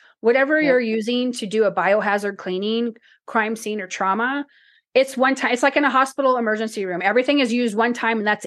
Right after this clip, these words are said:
Speaker 1: it. Um, so you have to dispose of it the right way. There's a biohazard fee. There's, you have to make sure you're wearing gloves. I mean, um, w-, we all remember the, when we had the Ebola scare, right? It was in,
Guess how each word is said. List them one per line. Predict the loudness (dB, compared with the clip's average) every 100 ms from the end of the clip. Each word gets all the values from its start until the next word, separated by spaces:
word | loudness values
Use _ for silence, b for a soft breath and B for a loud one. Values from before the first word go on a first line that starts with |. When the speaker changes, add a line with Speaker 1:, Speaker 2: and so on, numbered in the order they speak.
| -2
Speaker 1:
it. | -2 -4 -14 -20 _ B B -2
Um, | 2 2 0 -6
so | -2 0
you | 2
have | 0 0
to | -2
dispose | -6 -2 0 2
of | 0
it | -2
the | 0
right | 0 2
way. | 4 4 4
There's | 2 -2
a | 0
biohazard | 0 2 2 0 0 -4
fee. | -4 0 2 2
There's, | 0 -2 -4 -8 b b b -2
you | -2
have |
to | 0
make | 0
sure | 2
you're | 2
wearing | 2 0
gloves. | 2 2 2 -2 -6
I | -6
mean, | -4 -4 -6 -8 -4
um, | -2 -2 -6 -10 _ _ _ _ _ _
w-, | -16 -8
we | -2 2
all | 4 4
remember | 2 2 2 4 2
the, | 2 -2
when | -2 -2
we | -2
had | -4 -4
the | -4 2
Ebola | 4 4 2
scare, | 0 -2 -2 0
right? | 2 2 0
It | -4
was | -4
in, | -4 -2 -4